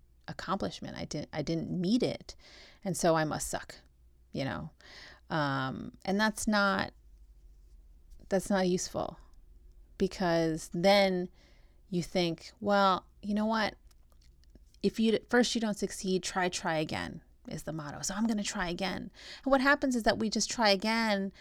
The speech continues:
and try again and try again, using the same ways in which we tried the first few thousand times. Um, and so what if we used our results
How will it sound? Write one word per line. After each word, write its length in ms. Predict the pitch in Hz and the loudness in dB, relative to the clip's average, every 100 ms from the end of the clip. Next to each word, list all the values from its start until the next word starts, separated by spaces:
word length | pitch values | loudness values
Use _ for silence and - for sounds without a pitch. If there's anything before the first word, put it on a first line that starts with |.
| - - | -14 -6
and 120 | 202 | 2
try 160 | 202 | 6
again 260 | 180 208 208 | 6 4 2
and 100 | 185 | 2
try 180 | 190 180 | 2 2
again, 560 | 185 240 214 185 175 - - - - _ - | 4 4 4 4 0 -6 -16 -20 -20 _ -2
using 460 | 180 214 226 202 | 4 6 6 4
the 100 | 190 | 2
same 480 | 185 175 175 175 - - | 4 4 4 2 -4 -6
ways 680 | 180 175 202 214 175 170 - | 0 4 4 2 0 -2 -4
in 300 | 170 170 165 | -4 -2 0
which 320 | 160 - - | -2 -2 -4
we 80 | 151 | -2
tried 420 | - 160 139 139 - _ | 6 8 8 4 -4 _
the 80 | - | -6
first 520 | - 170 170 - - | -2 2 2 2 -4
few 260 | - - 160 | -10 -6 -4
thousand 380 | - 127 - - | -2 -2 -4 -4
times. 520 | - - - - - - - - - - - _ - | -4 -4 -8 -10 -10 -14 -20 -20 -20 -20 -20 _ -2
Um, 580 | 165 147 143 - 165 - _ _ _ - _ | 0 0 0 -4 -8 -12 _ _ _ -20 _
and 160 | 185 180 | -2 0
so 280 | - 185 180 | 6 8 8
what 300 | 175 202 240 | 6 4 4
if 180 | 254 - | 2 0
we 100 | 196 | 0
used 640 | 185 180 175 175 - - - - - _ - | 4 6 6 2 -2 -8 -14 -20 -20 _ -2
our 640 | 175 160 156 151 147 147 - _ - _ - _ _ _ - _ _ - - | 2 4 4 4 4 0 -6 _ -20 _ -20 _ _ _ -20 _ _ -16 -2
results 760 | 170 160 196 214 - - - | 0 6 8 8 4 -4 -6